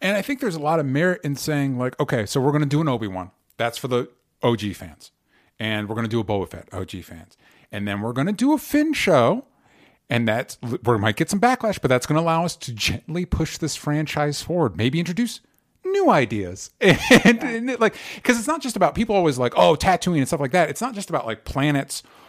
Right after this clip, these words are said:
Speaker 1: or, like, spaceships. It's
Speaker 2: Right.
Speaker 1: ideas. It's concepts. It's like, I keep waiting for, we've had nine movies now. I keep waiting for the movies to, like,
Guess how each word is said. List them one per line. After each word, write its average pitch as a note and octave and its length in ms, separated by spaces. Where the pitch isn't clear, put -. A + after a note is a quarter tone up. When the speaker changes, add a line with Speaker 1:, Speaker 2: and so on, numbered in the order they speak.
Speaker 1:
or, B2 200
like, G#2+ 260
spaceships. - 880
It's F3+ 160
Speaker 2:
Right. E3+ 280
Speaker 1:
ideas. D3+ 600
It's B2+ 160
concepts. E3 760
It's B2 120
like, D3 160
I D3+ 100
keep A3+ 260
waiting C#3 440
for, A#2+ 560
we've C#3 140
had D3+ 160
nine D3 240
movies C#3+ 280
now. A2 120
I A2+ 40
keep E3 220
waiting C3 300
for B2+ 180
the A#2 100
movies C3 380
to, C3 80
like, A2 300